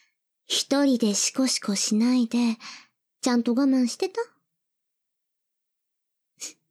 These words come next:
エッチな匂いが出てるから、すぐわかるよ。我慢してたんだよね。<laughs> ほら、おいで。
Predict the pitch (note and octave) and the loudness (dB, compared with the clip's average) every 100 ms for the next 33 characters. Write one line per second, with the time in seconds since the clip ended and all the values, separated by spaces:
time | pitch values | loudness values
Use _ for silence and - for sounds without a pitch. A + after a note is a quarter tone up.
0 | _ _ _ - - - - _ _ _ | _ _ _ -14 -12 -12 -16 _ _ _
1 | - D4 D4+ C#4+ C4 A#3+ A3 A3+ A#3 B3 | -4 -2 -2 0 2 2 2 4 4 4
2 | A3+ G#3+ A3 A#3+ A3 A3 G3 G#3 A3+ - | 2 0 -4 -4 -4 -6 -8 -4 -4 -6
3 | _ _ _ _ _ _ - D#4+ D4 D4+ | _ _ _ _ _ _ -6 -2 0 0
4 | B3+ D4 C#4+ C4+ D4+ - _ _ _ _ | -2 -4 -2 -4 -6 -8 _ _ _ _
5 | _ _ _ _ _ _ _ _ _ _ | _ _ _ _ _ _ _ _ _ _
6 | _ _ - A3 A3 G3+ G3 B3 - _ | _ _ -2 0 2 0 -2 -4 -6 _
7 | _ _ _ _ _ _ _ - - A#3 | _ _ _ _ _ _ _ -10 -4 -4
8 | A3+ G3+ F3+ - - D#4+ E4+ _ _ _ | -4 -6 -10 -18 -20 -20 -20 _ _ _
9 | _ _ _ _ _ _ _ _ _ _ | _ _ _ _ _ _ _ _ _ _
10 | _ _ _ _ - - - _ _ _ | _ _ _ _ -8 -8 -10 _ _ _
11 | - E4+ E4+ - - - - - F#4+ F#4+ | -4 -2 0 -2 -2 -2 -4 -2 0 0